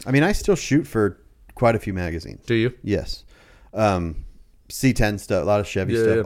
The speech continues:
Speaker 1: old stuff and stuff like that. And it, it's definitely different, but, um, it could still happen. It's, but it's just like, I don't know. It's
Speaker 2: Yeah.
Speaker 1: gonna, it's gonna
Speaker 2: It's,
Speaker 1: be
Speaker 2: I'll be interested to see what happens with it. I'm interested to see what happens with Street Trucks.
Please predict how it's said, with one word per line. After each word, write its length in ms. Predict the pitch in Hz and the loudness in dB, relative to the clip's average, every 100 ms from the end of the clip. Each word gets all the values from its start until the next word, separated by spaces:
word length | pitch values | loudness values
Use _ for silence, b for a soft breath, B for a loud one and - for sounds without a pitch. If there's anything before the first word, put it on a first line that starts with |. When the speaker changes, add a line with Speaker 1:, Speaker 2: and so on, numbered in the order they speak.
| 95 | -2
Speaker 1:
old 160 | 92 | -6
stuff 280 | - 92 90 | -4 -6 -4
and 100 | 87 | -8
stuff 200 | - 82 | -8 -8
like 180 | 85 - | -8 -6
that. 220 | 82 - | -8 -6
And 140 | 101 | -4
it, 160 | 117 139 | 0 0
it's 220 | 139 104 | 0 -4
definitely 380 | - 120 127 107 | -2 -2 0 -2
different, 420 | 95 107 - 71 | 0 -4 -4 -8
but, 220 | 87 82 - b b b b b | -6 -6 -8 b b b b b
um, 380 | - 87 80 78 - - - _ _ | -6 -6 -6 -10 -14 -20 -20 _ _
it 80 | 117 | -4
could 140 | 139 143 | -2 0
still 200 | 180 123 | 2 2
happen. 380 | 131 135 107 - _ | 2 0 -4 -8 _
It's, 200 | - 107 | -10 -10
but 180 | - 117 | -2 0
it's 180 | 104 - | 0 -4
just 240 | - 107 - | -6 -4 0
like, 260 | 90 82 _ _ _ _ | -2 -2 _ _ _ _
I 80 | 92 | -8
don't 100 | 85 | -6
know. 140 | 82 78 - | -6 -10 -6
It's 220 | 120 101 | -2 -2
Speaker 2:
Yeah. 60 | 92 | -4
Speaker 1:
gonna, 80 | 92 | -8
it's 120 | - | -4
gonna 100 | 92 | -4
Speaker 2:
It's, 160 | 90 87 | -4 -8
Speaker 1:
be 60 | - - | -12 -8
Speaker 2:
I'll 60 | 139 | -2
be 140 | 123 | 0
interested 380 | 101 - 90 87 | -2 -2 -6 -6
to 60 | |
see 160 | 85 92 | -6 -4
what 200 | 87 64 | -4 -4
happens 360 | 87 80 82 82 | -4 -6 -8 -8
with 140 | 85 | -6
it. 120 | 87 - - | -6 -8 -2
I'm 120 | 139 | 2
interested 380 | 151 139 127 110 | 2 2 2 0
to 40 | |
see 140 | 98 120 | -2 0
what 100 | 101 | 2
happens 280 | 101 95 87 | 2 -2 -8
with 80 | 78 | -8
Street 220 | 101 85 | -10 -8
Trucks. 340 | - 82 - | -8 -8 -10